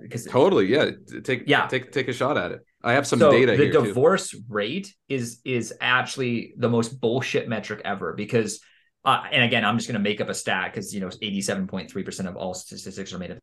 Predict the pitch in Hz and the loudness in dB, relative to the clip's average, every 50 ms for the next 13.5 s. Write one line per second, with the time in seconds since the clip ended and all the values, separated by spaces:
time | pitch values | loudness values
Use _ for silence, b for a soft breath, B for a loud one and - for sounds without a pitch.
0 | _ _ - 87 82 - 87 82 85 - - - _ _ _ _ _ - - - | _ _ -20 -16 -12 -12 -12 -12 -12 -16 -18 -20 _ _ _ _ _ -14 -10 -8
1 | 90 87 87 - - 92 - 95 92 - 67 - 98 95 82 87 - - - 120 | -8 -8 -10 -12 -14 -14 -14 -14 -14 -12 -12 -12 -10 -8 -10 -10 -8 -4 -2 0
2 | 104 98 b b b b b b b b b b _ - 131 127 117 110 101 101 | 0 -2 b b b b b b b b b b _ 2 2 4 4 2 0 2
3 | 120 156 143 - 151 143 143 - 160 156 190 196 160 135 - 165 170 175 214 214 | 2 2 4 4 2 0 0 0 -2 -2 -2 -4 -4 -2 -2 -2 -2 -2 -2 -4
4 | 196 - 127 123 127 - 143 143 127 117 - - 131 113 113 120 117 - 110 104 | -2 -2 -2 -2 -2 -4 -6 -6 -6 -4 -4 -4 -4 -4 -4 -4 -4 -2 -2 -2
5 | 104 110 - - 113 110 98 98 90 90 85 85 87 - 151 151 165 160 - - | -2 -4 -6 -8 -8 -6 -6 -6 -6 -6 -6 -6 -6 -6 -6 -6 -6 -6 -4 -2
6 | 123 113 104 98 - 107 104 107 104 101 104 98 98 92 92 92 90 - - - | 0 0 0 0 0 0 0 0 2 2 2 2 2 2 -2 -4 -6 -8 -12 -16
7 | _ _ _ _ _ _ _ _ _ _ _ _ _ _ _ _ _ _ - - | _ _ _ _ _ _ _ _ _ _ _ _ _ _ _ _ _ _ -8 -4
8 | 120 107 95 107 101 98 98 95 101 98 - 101 - 82 85 78 71 82 - - | -4 -4 -2 -2 -2 0 0 0 -2 -4 -6 -6 -10 -10 -10 -10 -12 -12 -12 -12
9 | - - - - - _ - - - - _ _ _ _ _ _ _ _ _ - | -14 -16 -16 -18 -20 _ -20 -20 -20 -20 _ _ _ _ _ _ _ _ _ 0
10 | 156 160 156 135 - B B B B - 175 160 - 170 160 151 143 156 156 147 | 2 4 4 2 0 B B B B 6 6 6 6 6 4 2 0 -2 -2 -2
11 | 135 147 143 170 175 151 170 165 170 175 156 143 135 127 120 160 147 - - 143 | 0 0 -2 -2 -2 -2 -2 0 0 0 0 0 0 0 0 0 0 0 0 -2
12 | 120 - 139 117 123 113 101 - 143 120 104 98 120 135 117 147 180 190 165 113 | -2 -4 -8 -8 -8 -8 -6 -6 -4 -4 -4 -2 -4 -2 0 2 4 4 4 4
13 | - - - _ - 175 170 - - | 2 -2 -6 _ 0 0 0 0 -2